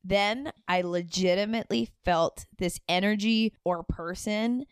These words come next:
lean down over top of me and breathe on my face. I screamed so loud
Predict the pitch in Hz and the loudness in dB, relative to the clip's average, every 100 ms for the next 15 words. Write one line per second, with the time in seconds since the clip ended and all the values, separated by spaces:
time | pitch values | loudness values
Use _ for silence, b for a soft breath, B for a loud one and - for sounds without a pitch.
0 | - - 202 214 220 214 185 170 170 180 | -14 -4 0 2 2 2 2 2 2 0
1 | 202 - 165 170 165 165 - 151 156 - | -2 -2 0 0 -2 -4 -4 -2 -2 -2
2 | 165 - - - 175 _ _ _ 170 165 | -6 -8 -12 -12 -14 _ _ _ -4 -2
3 | - 165 160 165 156 - - - - - | -6 -6 -4 -2 -4 -4 -6 -8 -12 -14
4 | - - - - _ 202 202 - - 226 | -12 -12 -12 -18 _ -2 0 -4 -2 -2
5 | 214 226 202 - - 202 185 233 240 220 | 0 0 -2 -8 -2 2 2 2 0 0
6 | 175 127 151 202 - | 2 2 0 0 -4